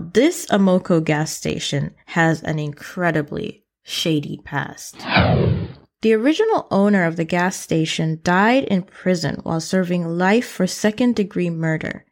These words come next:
and so the business was taken over by a man named Juma Hamdallah. Now, the interesting thing about Juma Hamdallah is that he used an alias up until two thousand and two.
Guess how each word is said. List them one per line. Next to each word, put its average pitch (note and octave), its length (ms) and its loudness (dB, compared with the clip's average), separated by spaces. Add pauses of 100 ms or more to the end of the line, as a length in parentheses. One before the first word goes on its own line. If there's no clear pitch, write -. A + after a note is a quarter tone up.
and G3+ 140 2
so G#3+ 140 4
the G#3+ 80 2
business C#4+ 440 2
was C4 160 0
taken G#3+ 340 2
over F3 300 2
by E3 180 0
a D#3+ 100 2
man E3 440 -2
named D3+ 420 -2
Juma D#3 480 -4
Hamdallah. D#3+ 420 -4 (200)
Now, G3 180 2
the F#3+ 160 -2
interesting C4 580 2
thing G3+ 280 2
about E3 300 0
Juma D#3+ 380 0
Hamdallah F3+ 540 2
is D#3+ 180 -4
that - 160 -4
he A3+ 380 -2
used F#3+ 260 0
an D#3+ 160 -4 (140)
alias F3 640 2
up F3 140 -8
until E3+ 280 -2
two E3+ 200 -6
thousand D#3+ 400 -2
and D3+ 200 -8
two. F3+ 480 -2